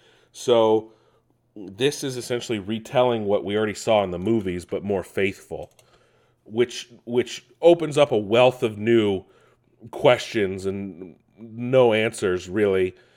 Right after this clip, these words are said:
because, A, how do you recapture the I hate to use this word in, in this particular instance,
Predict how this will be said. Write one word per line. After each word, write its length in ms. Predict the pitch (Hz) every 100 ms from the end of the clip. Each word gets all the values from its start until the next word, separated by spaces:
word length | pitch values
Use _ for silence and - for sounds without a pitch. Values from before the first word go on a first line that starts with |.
| _ _ -
because, 800 | 113 110 113 107 101 95 - - _ - - _ _ _ _
A, 460 | 135 143 120 101 101
how 200 | - 143
do 80 | 208
you 260 | 233 165 127
recapture 1080 | 135 120 160 - 143 147 - 131 113 104 _ _ _ _ _
the 680 | 117 110 107 107 104 101 - _ _ _ _ _ - - - - -
I 80 | 92
hate 240 | 92 92
to 100 | -
use 220 | 87 90 90
this 180 | 104
word 220 | 95 95 92
in, 140 | 95
in 160 | - 104
this 220 | 120 135
particular 440 | - 113 131 120 117
instance, 260 | 110 113